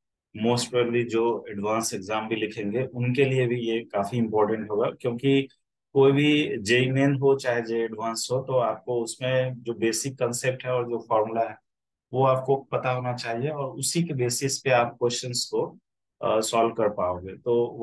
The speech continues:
once you have the knowledge of, uh, that formula and then basic concept, fundamental concept, then only practice you have to do is। So, इस chapter में हम लोग देखेंगे thermal properties of matter के बारे में। Thermal properties of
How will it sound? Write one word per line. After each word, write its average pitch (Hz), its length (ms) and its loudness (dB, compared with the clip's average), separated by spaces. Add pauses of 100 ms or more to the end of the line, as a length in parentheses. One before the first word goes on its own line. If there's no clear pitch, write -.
once 131 220 -2
you 135 100 -2
have 135 180 -10
the 139 100 -6
knowledge 123 420 -2
of, 117 140 -2 (180)
uh, 110 160 0
that 101 220 -4
formula 107 1000 -2
and 101 200 -6
then 98 260 -2 (500)
basic 110 420 2
concept, 104 380 -2
fundamental 104 520 -2
concept, 110 360 -2 (480)
then 143 240 6
only 135 460 2
practice 127 460 0
you 113 160 2
have 95 160 -6
to 95 120 -8
do 87 240 -2
is। 87 80 -6 (800)
So, 135 220 2
इस 143 200 2
chapter 139 380 2
में 139 80 2
हम 135 120 0
लोग 127 140 2
देखेंगे 117 420 2
thermal 117 600 0
properties 110 500 2
of 104 240 2
matter 104 300 2
के 117 60 0
बारे 98 280 2
में। 131 140 -4
Thermal 110 400 -4
properties 110 560 0
of 104 180 0